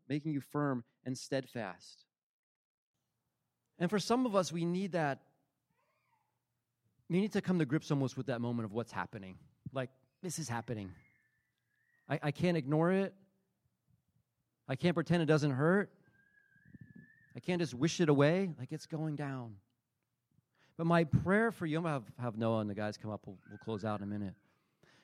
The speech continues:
My prayer, wherever you're at, whatever you're going through, I, I, I give, I, I pray you to give permission to have some honesty with that place.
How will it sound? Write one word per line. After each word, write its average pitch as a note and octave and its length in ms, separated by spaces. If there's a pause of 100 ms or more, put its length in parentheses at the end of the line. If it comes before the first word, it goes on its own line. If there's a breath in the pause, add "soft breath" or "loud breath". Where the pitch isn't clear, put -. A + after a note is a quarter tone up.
My E3 100
prayer, B3 300
wherever A3+ 200
you're B3 100
at, F3 60
whatever A3+ 280
you're D4+ 140
going F3+ 480
through, A#2 400
I, C3 180
I, D#3+ 220
I D#3+ 80
give, G3 260
I, F3 100
I E3+ 260 (340)
pray A#3 140
you A3 180
to F#3 180 (200)
give F3+ 180
permission F#3 520
to E3+ 40
have D#3 180
some E3 240
honesty F3 460
with C#3 240
that C#3 280
place. - 520